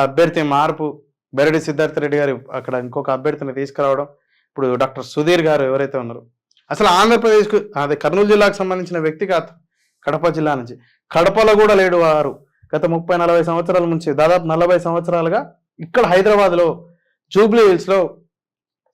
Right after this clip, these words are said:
బంజారా హిల్స్, జూబ్లీ హిల్స్లో హాస్పిటల్ నిర్వహణతో ముందుకెళ్తున్నట్టు సుధీర్ గారిని తీసుకొచ్చి, "నందికోటుకూరు అభ్యర్థిగా మాకు పెట్టండి, మీరు ఇవ్వండి జగన్మోహన్ రెడ్డి గారు" అని చెప్పేసి జగన్మోహన్ రెడ్డి గారు, సిద్ధార్థ రెడ్డి గారు చెప్పి తీసుకొచ్చి, ఆ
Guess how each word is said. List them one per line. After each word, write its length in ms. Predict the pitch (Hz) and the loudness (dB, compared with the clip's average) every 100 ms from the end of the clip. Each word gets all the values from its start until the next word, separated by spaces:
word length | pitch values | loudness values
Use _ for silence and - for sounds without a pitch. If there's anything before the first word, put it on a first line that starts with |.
| _ 143 | _ -2
బంజారా 340 | 147 175 202 196 | 0 2 4 4
హిల్స్, 160 | 190 170 | 2 0
జూబ్లీ 240 | 180 175 180 | -4 -2 -2
హిల్స్లో 240 | 170 175 160 151 | -4 0 2 2
హాస్పిటల్ 420 | 156 165 156 156 | -2 -6 -6 -6
నిర్వహణతో 420 | 147 147 147 147 | -6 -6 -8 -6
ముందుకెళ్తున్నట్టు 640 | 135 139 131 127 127 120 - _ _ _ - | -8 -8 -8 -8 -10 -12 -18 _ _ _ -2
సుధీర్ 340 | 196 240 247 220 | 2 4 4 4
గారిని 320 | 202 190 175 | 4 2 -2
తీసుకొచ్చి, 480 | 165 165 151 143 214 262 - _ _ _ _ _ _ _ - | -4 -4 -8 -6 -10 -10 -16 _ _ _ _ _ _ _ -8
"నందికోటుకూరు 680 | 143 202 208 208 190 180 175 | -2 0 2 2 2 2 2
అభ్యర్థిగా 460 | 156 165 151 151 175 233 _ _ _ _ _ _ _ _ | 2 -2 -2 -2 -2 -4 _ _ _ _ _ _ _ _
మాకు 240 | 135 143 147 | -4 -4 -2
పెట్టండి, 480 | 151 151 175 170 190 190 _ _ _ _ - | -2 0 -2 0 -2 -4 _ _ _ _ -8
మీరు 300 | 147 151 143 | -4 0 0
ఇవ్వండి 240 | 160 185 160 | 0 0 0
జగన్మోహన్ 380 | 151 165 165 160 | -2 -2 -2 -4
రెడ్డి 120 | 151 143 | -2 -2
గారు" 160 | 139 139 143 | 0 -2 -6
అని 140 | 143 147 | -6 -4
చెప్పేసి 420 | 147 127 135 127 131 | -6 -8 -8 -10 -8
జగన్మోహన్ 360 | 156 165 160 | -6 -4 -2
రెడ్డి 120 | 147 143 | -2 -2
గారు, 100 | 135 | -4
సిద్ధార్థ 300 | 127 139 139 | -4 -4 -4
రెడ్డి 180 | 135 127 127 | -4 -4 -4
గారు 100 | 127 143 | -6 -10
చెప్పి 220 | 143 160 170 | -10 -14 -10
తీసుకొచ్చి, 420 | 175 - 170 202 208 _ _ | -10 -8 -8 -8 -12 _ _
ఆ 40 | - | -10